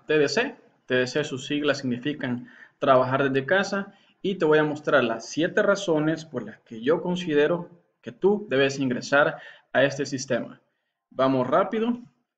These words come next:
eh, para decirte el punto número uno. El punto número uno que yo considero que debes tomar en cuenta para ingresar al sistema T D C es que es un sistema fácil de implementar.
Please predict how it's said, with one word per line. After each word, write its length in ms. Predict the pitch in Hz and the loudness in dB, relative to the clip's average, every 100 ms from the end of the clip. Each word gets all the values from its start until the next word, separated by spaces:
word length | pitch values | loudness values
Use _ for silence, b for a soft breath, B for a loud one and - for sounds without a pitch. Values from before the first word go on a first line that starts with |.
| _ _ _ _ - | _ _ _ _ -4
eh, 360 | 139 135 135 135 | 0 2 2 2
para 160 | 127 | 2
decirte 760 | 120 120 170 165 190 208 208 - _ _ _ _ _ _ _ _ | 2 2 -2 0 0 0 -2 -12 _ _ _ _ _ _ _ _
el 160 | - 131 | -4 -2
punto 320 | 147 180 185 | 0 0 2
número 260 | 180 175 160 | 2 4 4
uno. 460 | 127 95 - - _ _ _ _ - | 2 0 -8 -16 _ _ _ _ -20
El 140 | - _ | -20 _
punto 320 | 165 170 175 | -6 -4 0
número 260 | 175 175 | 2 4
uno 240 | 170 180 170 | 4 2 0
que 80 | 139 | 0
yo 140 | 139 | 0
considero 680 | 151 156 156 156 151 135 135 - | -2 -4 0 2 2 0 -4 -16
que 140 | - 113 | -12 -4
debes 280 | 127 135 | -2 -2
tomar 240 | 135 139 139 | -2 0 2
en 100 | 139 | 0
cuenta 380 | 160 151 120 - | 0 -2 -4 -6
para 140 | 113 | -6
ingresar 400 | 110 110 - 131 | -6 -6 -2 -2
al 80 | 123 | -2
sistema 460 | - - 131 131 | -6 -4 0 0
T 100 | 131 | -2
D 80 | 143 | -4
C 320 | 151 180 180 180 | -2 0 0 2
es 320 | 147 170 - b b b b - | 2 0 -10 b b b b -4
que 160 | 156 151 | 4 4
es 100 | 196 | 4
un 80 | |
sistema 460 | 185 - - 160 160 | -2 -2 -2 0 2
fácil 260 | 156 156 156 | 0 -2 -2
de 80 | |
implementar. 800 | 143 120 120 113 - 156 113 - | -2 0 -4 -4 0 0 0 -8